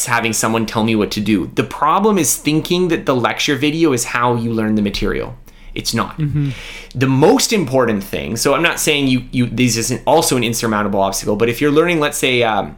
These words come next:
Speaker 1: if you're listen-, learning a course where you actually have to do some math, like, let's say you're learning differential equations, the most important resource you can have is practice questions with solutions.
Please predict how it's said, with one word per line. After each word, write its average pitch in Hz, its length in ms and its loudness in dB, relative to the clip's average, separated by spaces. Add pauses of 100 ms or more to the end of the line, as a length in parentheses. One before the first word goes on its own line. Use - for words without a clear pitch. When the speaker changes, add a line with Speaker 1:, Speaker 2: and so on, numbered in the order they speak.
Speaker 1:
if 139 120 -2
you're 202 120 2
listen-, 220 340 0
learning 156 220 2
a 127 60 0
course 135 420 0
where 120 80 2
you 117 100 2
actually 113 320 0
have 110 180 -4
to 117 80 -2
do 107 380 2 (800)
some 123 200 2
math, 110 300 0
like, 123 60 0
let's 139 120 -2
say 185 60 0
you're 165 140 2
learning 139 240 2
differential 117 520 0
equations, - 540 0 (440)
the 117 100 4
most 175 420 4
important 139 380 2
resource 120 420 0
you 117 60 -2
can 113 160 -2
have 104 400 -2 (340)
is 113 240 0
practice - 400 -2
questions 131 400 0
with 113 100 0
solutions. - 640 -2